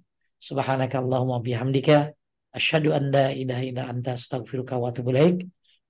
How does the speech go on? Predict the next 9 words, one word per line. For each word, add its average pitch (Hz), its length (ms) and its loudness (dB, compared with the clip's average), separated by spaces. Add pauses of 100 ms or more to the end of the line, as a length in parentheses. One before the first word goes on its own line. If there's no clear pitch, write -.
(100)
Terima 110 160 -12
kasih 147 160 -4
Kang 147 240 0
Rashid. 180 400 0 (160)
Barakallahu 127 480 -6
fikum. 135 240 -6
Assalamualaikum 127 720 -4
warahmatullahi 127 720 -4 (320)
wabarakatuh. 120 600 -6